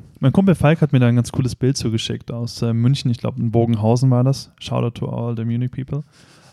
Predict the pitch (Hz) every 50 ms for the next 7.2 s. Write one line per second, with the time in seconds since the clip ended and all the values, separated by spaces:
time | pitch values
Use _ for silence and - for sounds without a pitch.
0 | - - _ _ _ _ - 123 120 117 117 117 117 117 117 117 117 117 117 123
1 | 127 _ _ _ _ _ _ _ _ _ _ - 135 131 - - 147 170 185 151
2 | 139 139 135 135 - - 131 123 123 120 117 120 123 - - - 113 117 113 117
3 | 110 110 123 151 165 160 147 - 139 147 170 190 - - - 180 - - 254 254
4 | - - 135 - - 120 113 117 123 - - 117 113 113 110 107 113 113 131 117
5 | 110 - 117 - 120 127 - - 196 208 - - 120 113 123 - - 113 110 107
6 | - 113 104 104 101 104 117 127 135 147 160 185 - - _ _ _ _ - -
7 | 113 110 104